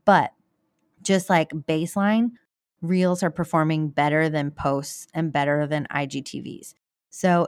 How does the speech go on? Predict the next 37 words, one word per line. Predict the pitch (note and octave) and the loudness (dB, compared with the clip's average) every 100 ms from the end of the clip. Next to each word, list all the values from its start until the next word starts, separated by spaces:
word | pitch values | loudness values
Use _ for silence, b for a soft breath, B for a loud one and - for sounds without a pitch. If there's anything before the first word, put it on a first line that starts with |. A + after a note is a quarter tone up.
| - | -2
they're | E3+ F3 | 0 0
worth | D#3+ F3+ G3+ G3 | 2 2 2 -2
just | - F3+ - - | -4 -4 -4 -8
trying | - D3 C#3+ D3 C#3+ - | -6 -4 -2 -4 -6 -2
out | C3+ C3 - | -2 -2 -4
because | D#3+ - C#3+ D3 | -8 -4 -4 -4
the | - - | -4 -2
algorithm | D3 D3+ D#3 D3+ C#3+ - | -2 0 0 0 -2 -4
is | D3+ C#3+ - F3 | -6 -8 -12 -8
rewarding | D3+ D3+ C#3+ C#3+ C3+ A2+ | -4 -4 -4 -4 -4 -4
them. | C3 - F3+ _ _ _ _ _ _ _ - | -8 -8 -12 _ _ _ _ _ _ _ -4
I | G3+ | 4
also | A#3+ B3 D4+ | 6 6 2
think | - C4+ A#3 | 2 2 4
that | G3 D3+ | 2 4
Reels, | F3 F#3 F#3+ F3+ - - _ _ _ - | 2 4 4 2 -8 -20 _ _ _ -6
if | F#3 - | -6 -4
you're | F#3 | -4
somebody | F3+ G#3 F#3 F#3+ | -2 -2 0 0
who's | F#3 E3 | 0 0
been | F3 | -2
doing | E3 A#3+ A3+ | 0 0 2
video | G#3 G3 F3+ | 2 2 2
for | F3+ F3+ | 2 0
a | E3 | 2
while | D3 C#3+ E3 F3+ G3+ - _ - | 0 0 2 2 0 -4 _ -2
and | F#3 F#3 | 2 4
you're | F3+ F3 F3 | 4 4 2
like, | D#3+ D#3 - - | 0 -2 -6 -6
"I'm | A3+ | -2
ready | B3 C4+ | 0 0
for | B3+ G#3 | -2 0
that | F3 D#3+ | 0 0
next | E3+ D#3+ - - | 0 -2 -4 -12
thing | - C#3+ D3+ - | -8 -8 -10 -2
that's, | E3 D#3+ D3 | -2 -2 -4
like, | B2 | -6